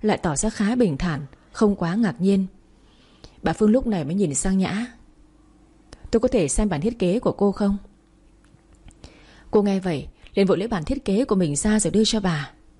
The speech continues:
"Khi lên bản vẽ này, tôi cũng đã không nắm rõ được sở thích của bà, chỉ là thông qua những trang phục mà bà từng lên ảnh để tìm hiểu ra được điểm chung, rồi thể hiện nó bằng những đường nét độc đáo.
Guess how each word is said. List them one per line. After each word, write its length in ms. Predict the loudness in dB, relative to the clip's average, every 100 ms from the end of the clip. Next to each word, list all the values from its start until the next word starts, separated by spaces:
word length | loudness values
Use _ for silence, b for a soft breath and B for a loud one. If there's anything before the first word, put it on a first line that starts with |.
| _ b b b b b b b
"Khi 160 | 0
lên 200 | 2 2
bản 160 | 0 -4
vẽ 160 | -4 -2
này, 320 | -2 -2 -6 b b 0
tôi 100 | 2
cũng 140 | 2
đã 140 | 0
không 200 | -2 0
nắm 180 | 0 0
rõ 140 | -2 -2
được 120 | -2
sở 140 | -2
thích 200 | -2 -2
của 100 | -2
bà, 340 | -2 -2 -4 -8 b b b
chỉ 140 | b 0
là 120 | 0
thông 220 | 0 0
qua 100 | 0
những 180 | 0 -2
trang 240 | 0 0
phục 260 | 2 0 0
mà 60 | -2
bà 140 | -2
từng 220 | -2 0
lên 160 | 2 0
ảnh 240 | 0 -4 -8 b b b
để 160 | 0
tìm 280 | 2 2 2
hiểu 200 | 2 0
ra 160 | 0 0
được 240 | 0 -2 -6 b
điểm 240 | 0 2 2
chung, 320 | 2 2 2 -4 b b
rồi 260 | 0 2 2
thể 160 | 0
hiện 220 | 0 0 0
nó 300 | 0 -2 -6 B B 0
bằng 100 | 2
những 140 | 4
đường 180 | 4 0
nét 180 | -4 -2
độc 180 | -4 -4
đáo. 320 | -6 -6 -6